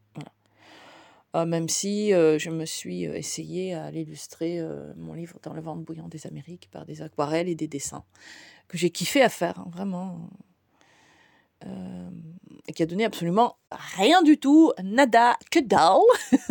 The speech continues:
<laughs> Bref, tu m'as compris. <laughs> Euh, au niveau des ventes. Euh, il y a eu un petit truc, hein.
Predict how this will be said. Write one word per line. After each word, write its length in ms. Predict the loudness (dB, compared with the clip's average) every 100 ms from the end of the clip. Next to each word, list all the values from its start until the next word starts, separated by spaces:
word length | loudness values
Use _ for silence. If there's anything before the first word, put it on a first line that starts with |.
| 4 4 2 2
<laughs> 540 | 0 -2 -14 -16 -6
Bref, 420 | -2 4 4 4 -6 -12
tu 80 | -6
m'as 140 | -6
compris. 400 | -4 -8 -8 -12
<laughs> 60 | -12 -2 -2 2 0 2 -2 0 -2 _ -8 _ -14 _ -20 -20 _ _ _ _ 4 4 4 -2 -10 -10 -10 -12 -14 -16 -20 _ -6
Euh, 200 | -4 -4
au 80 | -4
niveau 240 | -6 -4
des 100 | -4
ventes. 320 | -4 -6 -12 -20 _ _ _ _ -14 -14 -18
Euh, 40 | -18 -18 -18 -20 -2
il 60 | 4
y 20 |
a 60 | 6
eu 60 |
un 100 | 6
petit 160 | 4 0
truc, 320 | 4 4 4
hein. 180 | -4